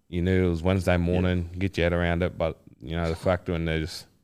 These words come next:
Speaker 1: just comes on you like that.
Speaker 2: Oh my God. I used to always be, like,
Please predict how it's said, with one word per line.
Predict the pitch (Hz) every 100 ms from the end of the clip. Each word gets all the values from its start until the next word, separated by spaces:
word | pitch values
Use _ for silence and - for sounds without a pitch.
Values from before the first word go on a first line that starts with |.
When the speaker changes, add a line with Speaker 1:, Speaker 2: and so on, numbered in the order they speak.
| _ _ _ _ _ -
Speaker 1:
just | 82
comes | - 85 82
on | 85
you | 80
like | 78 65
that. | 85 80 69 - -
Speaker 2:
Oh | 117
my | 110 98 87
God. | 82 104 104 95 - - - 101
I |
used | 113 120
to | 110
always | 101 92
be, | 90 95
like, | 90 92